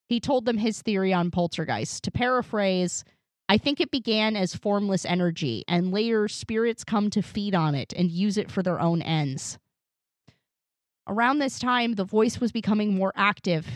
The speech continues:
It was speaking up at the grocery store and other places outside of the house, and showed no real reluctance to speak to Manning. It added a new face to its ensemble as well, declaring itself to be Vic Nottingham's late father.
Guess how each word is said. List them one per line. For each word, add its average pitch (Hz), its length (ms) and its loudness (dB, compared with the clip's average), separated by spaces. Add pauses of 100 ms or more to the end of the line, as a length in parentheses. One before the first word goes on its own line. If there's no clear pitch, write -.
(160)
It - 180 -4
was 196 160 0
speaking 240 440 -2
up 226 120 0
at - 80 -8
the 180 80 0
grocery 208 540 0
store 160 400 0
and 170 220 -2
other 220 240 0
places 208 420 -2
outside 190 460 0
of 185 80 -6
the 170 80 -4
house, 175 420 -2
and 202 220 0
showed 226 280 0
no 214 260 2
real 226 320 0
reluctance 196 600 0
to - 120 -4
speak - 260 -6
to 180 100 2
Manning. 165 480 0 (500)
It 190 220 0
added 220 280 0
a 202 60 0
new 202 220 0
face 233 360 0
to 220 120 -2
its 190 140 -2
ensemble 190 640 2
as 170 120 0
well, 175 520 0
declaring 262 500 0
itself 226 380 2
to 202 100 2
be 180 160 0
Vic 202 400 0
Nottingham's 190 800 0
late 170 320 0
father. 135 480 -2